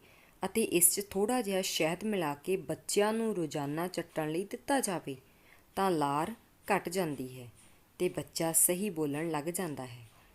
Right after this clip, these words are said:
ਨੰਬਰ ਨੌ, ਇੱਕ ਖੰਜੂਰ ਨੂੰ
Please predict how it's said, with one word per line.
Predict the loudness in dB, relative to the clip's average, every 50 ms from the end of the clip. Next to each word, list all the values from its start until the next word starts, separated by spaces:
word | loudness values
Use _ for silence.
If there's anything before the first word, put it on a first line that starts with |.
| -20 -20 -20 -20 -20 -20 -20 -20 -20 -20 -20 -20 -20 -20 _ -20 -20 -20 -20 -20 -20 -20 -20 -20 -20 -16 -10 -4
ਨੰਬਰ | -2 0 0 0 2 2 2 2
ਨੌ, | 2 0 0 0 -2 -4 -8 -10 -14 _ -20 -20 -20 -20 -20 -20 _ 0
ਇੱਕ | 0 0 2 4 4 4 4
ਖੰਜੂਰ | 4 0 2 2 0 0 0 0 0
ਨੂੰ | 0 0 0 -2 -4